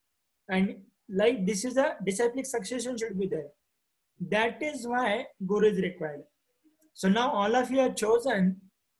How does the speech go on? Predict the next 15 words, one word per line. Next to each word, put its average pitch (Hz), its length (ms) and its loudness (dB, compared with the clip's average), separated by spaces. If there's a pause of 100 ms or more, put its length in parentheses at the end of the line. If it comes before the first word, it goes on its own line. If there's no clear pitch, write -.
(340)
all 196 200 2
of 247 160 2
you 240 160 -2
have 269 260 0 (880)
done 233 240 4
a 262 40 -2
very 285 540 2
wonderful 254 560 2
choice 175 540 -2 (1400)
that 202 400 2 (440)
all 208 220 2
of 262 160 2
you 262 140 4
have 262 240 0
chosen 208 640 2